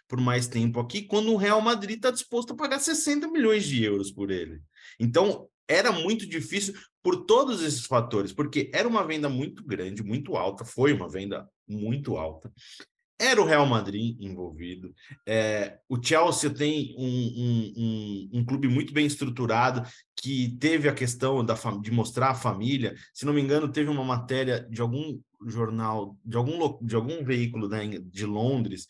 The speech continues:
que cita que o Thiago Silva recebeu a família pra apresentar as instalações do Chelsea.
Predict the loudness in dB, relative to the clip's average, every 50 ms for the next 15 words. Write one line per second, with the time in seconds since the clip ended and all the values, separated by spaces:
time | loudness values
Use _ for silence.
0 | -20 -20 -20 -20 -20 -12 -8 -4 -4 -2 -2 -2 -2 0 0 0 0 0 0 2
1 | 2 2 2 0 -2 -2 -2 2 2 2 2 2 -2 -2 -4 -4 -2 -2 0 0
2 | 0 0 0 -2 0 0 2 0 2 2 0 0 0 -4 -4 -2 -2 -2 -2 -2
3 | -2 -2 0 2 2 2 2 2 0 -2 -2 -2 -2 -2 -2 -4 -4 -6 -6 -6
4 | -6 -6 -8 -6 -4 -4 -2 -2 -4 -6